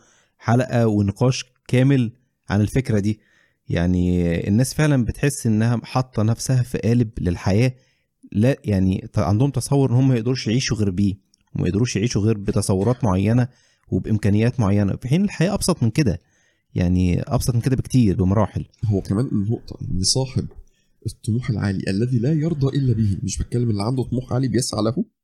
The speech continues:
Speaker 2: لكن اللي ما عندوش قناعة أو رضا، حتى لو حصل مستوى عالي من السعادة، هيبص للمستوى اللي أعلى منه.
Speaker 1: صحيح.
Speaker 2: يعني،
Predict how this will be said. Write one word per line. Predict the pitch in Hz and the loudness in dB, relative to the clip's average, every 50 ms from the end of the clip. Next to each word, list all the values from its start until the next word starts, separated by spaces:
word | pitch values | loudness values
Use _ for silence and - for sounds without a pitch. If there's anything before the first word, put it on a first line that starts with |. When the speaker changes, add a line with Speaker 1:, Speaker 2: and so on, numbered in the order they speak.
| _ _ _ _ _ _ _ _ _ - | _ _ _ _ _ _ _ _ _ -6
Speaker 2:
لكن | 95 - - - | -4 -4 -2 -4
اللي | - 104 101 | -2 0 0
ما | 92 95 | 0 0
عندوش | 90 95 98 123 196 - | -2 -2 -2 -2 -2 -2
قناعة | - - 104 95 104 110 101 - - | 0 0 0 0 0 0 -2 -2 -2
أو | 87 82 92 | -2 0 0
رضا، | 104 107 123 127 - - - _ - - _ _ _ _ _ _ - _ _ _ _ _ _ | 0 0 -2 -4 -6 -8 -18 _ -20 -20 _ _ _ _ _ _ -20 _ _ _ _ _ _
حتى | _ - - - 170 - - 160 | _ -8 -6 -6 -4 -2 0 2
لو | 139 123 107 | 2 2 0
حصل | - - 143 - - - 117 104 | 0 -2 -2 -2 0 0 0 0
مستوى | 104 107 - - - 135 135 127 | 0 -2 -4 -2 -2 -2 -2 -2
عالي | 127 135 147 139 | -4 -4 -4 -2
من | 135 | -2
السعادة، | 123 113 - - 123 135 139 139 - | 0 0 0 0 -2 0 -2 0 0
هيبص | 123 107 - - - - | 0 0 0 0 0 0
للمستوى | 117 107 - - - 113 | 0 0 0 2 2 0
اللي | 107 101 | 0 0
أعلى | - 104 101 98 95 | 0 0 0 0 0
منه. | 95 95 - - - _ _ - | -2 -2 -4 -6 -10 _ _ -14
Speaker 1:
صحيح. | - - 110 107 98 95 90 - - | -6 -2 0 0 2 0 0 -2 -4
Speaker 2:
يعني، | - 64 69 78 | -2 -2 -2 -4